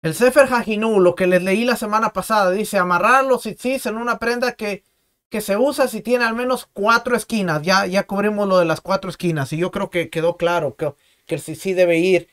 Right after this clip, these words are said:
en una prenda que tenga al menos cuatro dedos por cuatro dedos, una esquina. Concepto clave para que en todo momento nos acordemos de los, de los misbots. ¿Cuál es la función del tzitzit? Acordarnos de los mandamientos de Hashem.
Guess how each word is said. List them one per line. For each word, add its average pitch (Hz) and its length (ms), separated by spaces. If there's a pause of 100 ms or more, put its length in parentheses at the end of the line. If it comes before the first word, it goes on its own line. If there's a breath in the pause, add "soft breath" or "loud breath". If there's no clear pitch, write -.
(240)
en 156 140
una 185 200
prenda 180 280
que 165 100
tenga 180 280
al 175 80
menos 180 300
cuatro 190 440
dedos 196 360
por 165 160
cuatro 180 340
dedos, 160 340
una 180 160
esquina. 151 480 (1300)
Concepto 240 420
clave 247 340
para 185 240
que 202 80
en 185 80
todo 285 200
momento 262 440
nos 226 180
acordemos 220 640
de 214 100
los, 214 180 (260)
de 190 160
los 185 140
misbots. 190 640 (1000)
¿Cuál 214 260
es 302 60
la 302 100
función 277 320
del 277 140
tzitzit? 233 380
Acordarnos 220 680
de 247 80
los 226 160
mandamientos 208 840
de 180 220
Hashem. 175 500